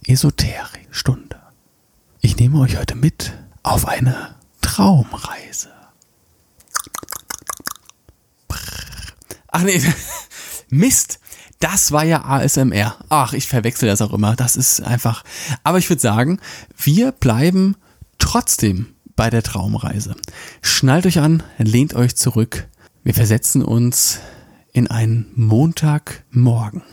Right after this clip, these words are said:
Es ist sieben Uhr. Der Wecker klingelt, ihr seid noch ganz schön müde vom Wochenende, aber ihr rafft euch auf. Ihr geht ins Bad, macht euch schnell frisch, dann runter in die Küche, der Magen knurrt. Kühlschrank auf.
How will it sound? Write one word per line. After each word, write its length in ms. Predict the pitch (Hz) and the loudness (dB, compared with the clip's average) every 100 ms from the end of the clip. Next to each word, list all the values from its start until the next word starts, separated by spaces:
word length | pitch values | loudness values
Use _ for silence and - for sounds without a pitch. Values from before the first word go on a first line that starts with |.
| _ _ _ _ _ _ | _ _ _ _ _ _
Es 160 | 131 - | -2 0
ist 120 | - | 2
sieben 260 | 151 147 160 | 2 4 2
Uhr. 320 | 139 120 117 - _ _ - | 2 2 -2 -10 _ _ -4
Der 360 | 117 104 95 92 - _ _ | 0 2 2 -2 -10 _ _
Wecker 360 | - 117 127 117 | -2 0 2 0
klingelt, 520 | - 117 113 110 107 | 0 2 4 2 2
ihr 100 | 101 | 2
seid 260 | 101 110 | 2 2
noch 180 | 110 98 | 0 0
ganz 180 | 110 120 | 0 0
schön 160 | 120 113 | 2 4
müde 320 | 123 139 127 | 4 4 2
vom 200 | 123 107 | 2 2
Wochenende, 600 | 117 - 104 110 110 107 - - - | 0 -2 -2 0 0 -2 -4 -12 0
aber 380 | 139 127 113 107 | 2 4 4 2
ihr 180 | 156 110 | 2 2
rafft 220 | 98 - | 0 0
euch 180 | 98 90 | -2 -4
auf. 380 | - - - - - - - - _ _ - | -8 -10 -12 -14 -18 -20 -20 -20 _ _ -6
Ihr 100 | 110 | -2
geht 120 | 110 | 0
ins 160 | 107 - | 0 0
Bad, 400 | 139 127 127 - | 2 2 0 0
macht 240 | 147 156 | 0 2
euch 140 | 117 - | 0 0
schnell 180 | - 95 | -2 0
frisch, 380 | - - - - _ _ - - | 0 0 -2 -12 _ _ -20 0
dann 200 | 117 110 | 2 4
runter 440 | 120 135 127 123 - - - - - | 4 4 4 2 0 -8 -14 -14 -2
in 140 | 120 | 0
die 80 | 113 | 0
Küche, 480 | - 139 - 120 110 - - - | 2 2 4 2 0 -6 -20 -2
der 80 | 110 | 0
Magen 320 | 110 104 104 | 2 0 -2
knurrt. 560 | - 120 104 98 - - _ _ - | -2 0 0 0 -6 -14 _ _ -4
Kühlschrank 440 | - 143 - 104 | 0 2 2 0
auf. 340 | - 113 113 | 2 2 2